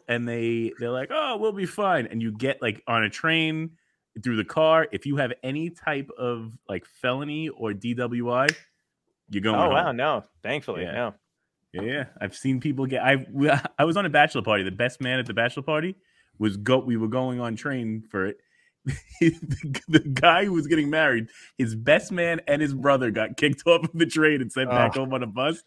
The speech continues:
Speaker 1: He's like, "We're still
Speaker 3: Wow.
Speaker 1: going. It's my
Speaker 3: Wow.
Speaker 1: bachelor party." <laughs> Swear to
Speaker 3: Well,
Speaker 1: God, this
Speaker 3: well,
Speaker 1: really
Speaker 3: one,
Speaker 1: happened.
Speaker 3: well, uh, one, two last things. You, you,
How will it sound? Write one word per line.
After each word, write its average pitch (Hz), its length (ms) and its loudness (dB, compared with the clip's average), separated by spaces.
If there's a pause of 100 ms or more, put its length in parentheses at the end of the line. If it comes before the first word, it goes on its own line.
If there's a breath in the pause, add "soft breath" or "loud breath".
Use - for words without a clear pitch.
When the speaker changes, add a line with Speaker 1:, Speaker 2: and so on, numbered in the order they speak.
(180 loud breath)
Speaker 1:
He's 127 120 2
like, 120 120 4 (140)
"We're 139 80 4
still 143 200 4
Speaker 3:
Wow. 127 40 2
Speaker 1:
going. 117 260 6
It's 90 120 -6
my 107 100 4
Speaker 3:
Wow. - 60 4
Speaker 1:
bachelor 101 320 2
party." 80 280 -8 (160)
<laughs> - 140 -12
Swear - 300 2
to - 60 -12
Speaker 3:
Well, 151 180 10
Speaker 1:
God, 156 240 4
this 151 120 -4
Speaker 3:
well, 156 180 6
Speaker 1:
really 123 80 2
Speaker 3:
one, - 100 4
Speaker 1:
happened. - 200 -6 (120)
Speaker 3:
well, 139 320 6
uh, 151 40 -2
one, 139 460 -2
two 170 200 2
last 139 340 2
things. 113 340 -2
You, 117 120 -10
you, 120 480 -12